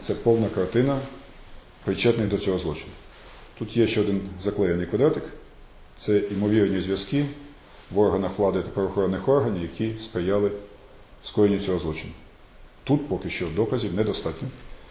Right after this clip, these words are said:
для пред'явлення підозри, але робота над ними йде. Е, обрання запобіжного заходу буде відбуватися в Шевченківському райсуду,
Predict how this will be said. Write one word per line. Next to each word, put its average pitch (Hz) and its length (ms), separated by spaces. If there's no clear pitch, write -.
для 95 140
пред'явлення 92 460
підозри, 78 360
але 90 200
робота 107 300
над 82 160
ними 98 160
йде. 73 120
Е, 95 160
обрання 113 360
запобіжного 104 420
заходу 120 320
буде 98 180
відбуватися 98 420
в - 40
Шевченківському 90 680
райсуду, 110 500